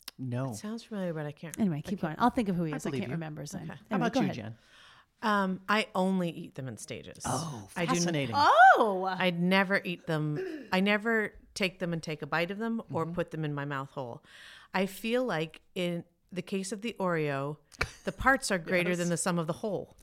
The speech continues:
Speaker 1: Ah.
Speaker 3: Ah.
Speaker 2: I like to drag it out. I like to take it, and this is how I eat it.
Speaker 1: Okay.
Speaker 2: So this is gonna be exciting, everybody. Listen.
Speaker 1: Okay.
Speaker 2: Ready?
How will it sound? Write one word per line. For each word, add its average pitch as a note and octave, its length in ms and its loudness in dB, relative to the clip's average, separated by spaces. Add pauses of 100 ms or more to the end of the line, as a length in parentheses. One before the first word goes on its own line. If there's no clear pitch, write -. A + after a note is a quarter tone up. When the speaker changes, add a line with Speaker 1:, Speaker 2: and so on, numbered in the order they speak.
(160)
Speaker 1:
Ah. - 240 -4 (160)
Speaker 3:
Ah. F#3+ 180 -10
Speaker 2:
I F#3+ 200 4
like A3 500 2
to - 140 -6
drag F#3 320 2
it F3 80 0
out. C3+ 260 -2 (180)
I F#3 120 6
like F#3+ 380 2
to G#3 120 -8
take F#3+ 380 -2
it, G3 180 -6
and F3+ 180 0
this F#3 160 -4
is F#3 100 -8
how E3 120 -4
I D3+ 60 -2
eat B2+ 180 -8
it. - 100 -18 (360)
Speaker 1:
Okay. B2+ 240 -12
Speaker 2:
So D3 340 0 (880)
this D#3+ 220 -2
is E3 60 -6
gonna D#3+ 160 -2
be C#3+ 60 -2
exciting, C#3 380 -2
everybody. B2 360 -6
Listen. C3 420 -6 (140)
Speaker 1:
Okay. D#3 100 -4
Speaker 2:
Ready? D#3 300 0